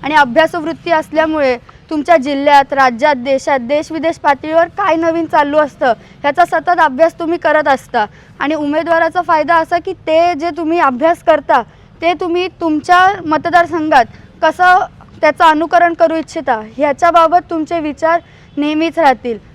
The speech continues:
आणि तटकरे साहेब असतील, आणि अनिकेत भाई असतील, आदित्यताई असतील, ह्यांचे मार्गदर्शन पदोपदी मला लाभणारच आहे. आणि माझं डिग्री स्पेसिफिक तुम्ही विचारलं तर मी एक सिव्हिल इंजिनियर आहे,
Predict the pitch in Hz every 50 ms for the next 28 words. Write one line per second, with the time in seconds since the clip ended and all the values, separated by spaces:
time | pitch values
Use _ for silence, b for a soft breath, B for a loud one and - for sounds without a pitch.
0 | - - - - 277 285 302 311 - - - - 285 262 269 320 320 330 330 -
1 | 330 302 302 311 311 320 320 - 339 339 330 302 277 285 302 285 - - - -
2 | 277 269 277 262 320 285 262 311 320 311 320 311 294 - - 339 359 277 262 240
3 | 302 269 311 302 302 - 302 285 277 285 277 - - 254 226 226 240 254 277 269
4 | - 339 339 330 330 311 311 294 330 330 330 320 294 - 339 359 330 - b b
5 | b b b b 302 262 320 330 320 339 330 330 349 330 330 302 311 330 330 330
6 | 302 285 277 277 285 311 320 320 311 - 285 254 226 208 208 - - - - -
7 | - - 277 302 302 302 302 285 339 349 277 294 285 254 294 320 339 - - 320
8 | 311 - 349 311 330 339 - - 339 320 339 330 320 302 - - 320 311 302 311
9 | 320 330 - - 330 320 302 311 311 311 311 - - 302 277 294 294 294 285 285
10 | 311 302 311 302 294 277 269 277 269 320